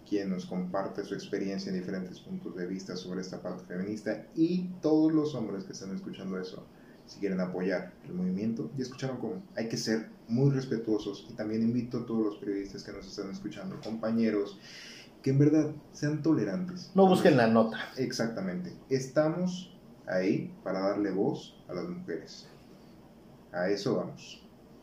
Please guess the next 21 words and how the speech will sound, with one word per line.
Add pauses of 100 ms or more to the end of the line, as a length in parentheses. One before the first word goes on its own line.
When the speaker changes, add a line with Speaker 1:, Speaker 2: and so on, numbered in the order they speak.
(400)
Speaker 1:
A
eso
vamos
a
la
manifestación,
no
vamos
a
crear
conflicto. (480)
Y
espero
que
sea
un
gran
consejo
para
todos
y